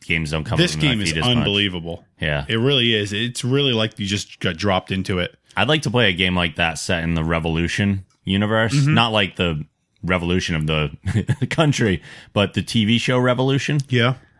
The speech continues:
Speaker 1: Where it's kind of that idea. I don't know if you've watched it at all.
Speaker 2: I've heard
Speaker 1: But
Speaker 2: about
Speaker 1: the
Speaker 2: it.
Speaker 1: premise is that they, they lost power.
Speaker 2: Mm-hmm.
Speaker 1: And then, uh, the whole world was kinda, like, breaking into factions and everything, and people
Speaker 2: Yeah.
Speaker 1: were fighting.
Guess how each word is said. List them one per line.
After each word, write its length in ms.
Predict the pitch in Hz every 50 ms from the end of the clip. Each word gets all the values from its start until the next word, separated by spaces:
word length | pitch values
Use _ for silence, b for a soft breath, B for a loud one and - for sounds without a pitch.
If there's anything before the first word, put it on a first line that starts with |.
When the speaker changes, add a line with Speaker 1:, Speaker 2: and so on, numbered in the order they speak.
| b -
Speaker 1:
Where 320 | 98 98 113 107 101 98
it's 220 | 95 95 92 - -
kind 300 | - - 107 110 107 107
of 100 | 101 98
that 160 | 101 95 92
idea. 540 | 87 85 80 78 82 87 90 92 101 107 95
I 60 | 90 101
don't 120 | 104 101
know 80 | 98 92
if 100 | - -
you've 80 | 78 78
watched 300 | 80 82 82 - - -
it 80 | 78
at 60 | 76
all. 240 | 73 71 73 71 - - -
Speaker 2:
I've 180 | 123 135 131
heard 260 | - 120 107 101 98 90
Speaker 1:
But 60 | 98
Speaker 2:
about 80 | 95 95
Speaker 1:
the 40 | 87
Speaker 2:
it. 40 | 85
Speaker 1:
premise 340 | 104 101 98 95 92 - 98
is 160 | 92 87 82
that 160 | 90 87 78
they, 440 | 87 85 82 82 82 82 82 82 - -
they 300 | 92 85 82 80 78 78
lost 400 | 78 78 78 78 78 76 - -
power. 500 | - - 80 80 80 80 80 76 76 - _ _ -
Speaker 2:
Mm-hmm. 300 | - 113 120 120 127 - -
Speaker 1:
And 200 | 90 85 82 80
then, 540 | 78 78 78 78 76 76 76 73 76 78 - -
uh, 440 | - 80 78 78 76 76 76 76 76
the 140 | 85 87 78
whole 400 | - - 101 101 95 92 90 82
world 480 | 82 90 92 92 95 92 90 90 82 76
was 640 | 78 80 80 78 76 73 73 76 73 - - - _ -
kinda, 280 | - 95 87 85 82 82
like, 380 | 78 78 78 78 78 69 _ -
breaking 360 | 101 87 82 73 92 85 82
into 180 | 80 78 73
factions 600 | 73 - - 85 80 80 - - - 90 82 80 76
and 80 | 85
everything, 420 | 85 82 87 85 76 90 87 85 80
and 100 | 78 73
people 240 | - 92 85 - 104
Speaker 2:
Yeah. 80 | 104 87
Speaker 1:
were 60 | 80
fighting. 560 | - - 90 82 80 80 82 80 80 80